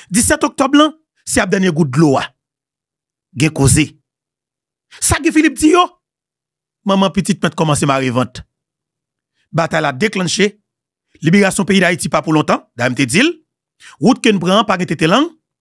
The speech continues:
pa gen batay. Amwatye Gri Filip pale avèk nèg ame yo, Babe ki di misye, rizye reponn pèp ayisyen. Pa gen benyen kache loubrik ankò pou liberasyon peyi sa a, pou sa ke n ap pran kòm pèp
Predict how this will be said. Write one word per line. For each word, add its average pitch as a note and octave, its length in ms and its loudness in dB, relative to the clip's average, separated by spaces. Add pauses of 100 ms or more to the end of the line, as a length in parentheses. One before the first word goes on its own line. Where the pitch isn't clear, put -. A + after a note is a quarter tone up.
(320)
pa E3 120 -4
gen F3 120 -2
batay. F#3+ 260 0
Amwatye F3 420 -2 (480)
Gri D3 120 2
Filip G#3+ 320 -2
pale G3+ 420 -4
avèk D#3 300 -4
nèg E3 200 0
ame E3+ 200 0
yo, A#3 140 2 (1160)
Babe C3+ 240 -2
ki - 80 -10
di A#2+ 160 -6
misye, C3 160 -4
rizye B2 380 -2 (500)
reponn - 460 0 (520)
pèp A3 200 -6
ayisyen. A3 400 -4 (480)
Pa C4+ 100 -6
gen B3 180 -2
benyen G#3 220 4
kache D#3 240 -6
loubrik C3+ 240 -2
ankò A#2 300 -2 (720)
pou D#4+ 100 4
liberasyon D4 480 2
peyi F#3+ 240 0
sa F3+ 140 0 (100)
a, F#3+ 120 -6 (360)
pou C#4 100 -4
sa - 140 -2
ke G#3 120 0
n F3+ 60 4
ap D#3+ 140 -6
pran F3+ 140 0
kòm D3+ 200 -2
pèp F3+ 240 -2